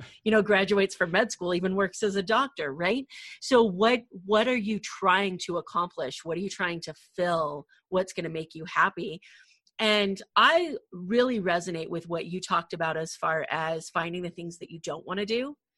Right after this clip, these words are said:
Speaker 2: and staying away from those, because I was that kid that knew I wanted to be successful and was very high achieving, but couldn't really put a pinpoint on what it was I wanted to do. I found law school way later in life, but it was always that idea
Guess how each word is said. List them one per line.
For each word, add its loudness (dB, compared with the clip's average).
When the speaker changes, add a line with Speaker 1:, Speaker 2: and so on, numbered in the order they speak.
Speaker 2:
and -4
staying 0
away -4
from -8
those, -8
because -2
I 6
was -6
that 0
kid -2
that -4
knew 2
I 2
wanted -4
to -6
be -6
successful -2
and -6
was -8
very -2
high -4
achieving, -8
but 0
couldn't -2
really 0
put -4
a -4
pinpoint -4
on -8
what -4
it -8
was -6
I -8
wanted -8
to -12
do. -10
I -2
found -2
law -2
school -10
way -6
later -6
in -8
life, -6
but 6
it 6
was 2
always 4
that 2
idea 0